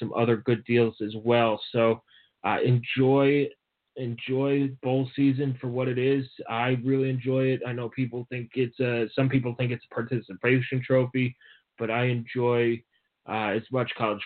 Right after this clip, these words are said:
football a-, as possible. So, uh, thank you for joining us this season. I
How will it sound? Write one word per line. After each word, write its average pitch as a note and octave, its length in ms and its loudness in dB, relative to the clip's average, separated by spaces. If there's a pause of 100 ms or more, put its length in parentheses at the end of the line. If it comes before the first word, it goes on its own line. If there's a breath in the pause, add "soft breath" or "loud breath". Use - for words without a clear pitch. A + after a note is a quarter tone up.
football A2 460 2
a-, A2+ 420 0
as G#2 80 -6 (100)
possible. A2 500 0 (120)
So, A2+ 360 4 (460)
uh, G#2+ 200 -4
thank C#3+ 200 2
you D3 100 0
for C3 120 -2
joining C3 340 2
us B2+ 140 -2
this B2+ 180 -6
season. C3 460 0
I G2 100 -6